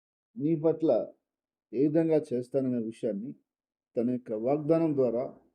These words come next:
తెలియజేస్తున్నాడు. ఆ రోజు మన పితరులను దేవుడు శాశ్వతమైనటువంటి శోభాతిశయంతో నింపాడు.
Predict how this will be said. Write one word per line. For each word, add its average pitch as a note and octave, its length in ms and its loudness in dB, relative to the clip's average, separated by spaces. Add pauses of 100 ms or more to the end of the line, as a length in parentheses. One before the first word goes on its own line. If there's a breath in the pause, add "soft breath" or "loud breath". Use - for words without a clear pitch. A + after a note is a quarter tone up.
(300)
తెలియజేస్తున్నాడు. A#2+ 800 -8 (840)
ఆ B2 140 -8
రోజు D#3 360 -4 (380)
మన A#2 120 -4
పితరులను C3+ 600 0 (400)
దేవుడు B2+ 560 6 (580)
శాశ్వతమైనటువంటి C#3+ 880 0
శోభాతిశయంతో A#2+ 840 0
నింపాడు. G2+ 440 -6